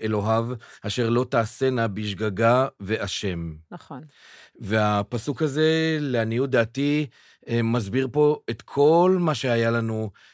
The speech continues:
Speaker 1: אה, עד השבת השבעה באוקטובר,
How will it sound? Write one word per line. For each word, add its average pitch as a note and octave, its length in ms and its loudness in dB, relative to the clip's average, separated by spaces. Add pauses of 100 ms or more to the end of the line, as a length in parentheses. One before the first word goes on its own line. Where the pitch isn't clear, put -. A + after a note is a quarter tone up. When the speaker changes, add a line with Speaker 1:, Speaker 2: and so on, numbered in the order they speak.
(140)
Speaker 1:
אה, A2 420 0 (960)
עד C#3+ 240 2
השבת D3+ 400 2
השבעה C#3 320 -2
באוקטובר, C3 680 0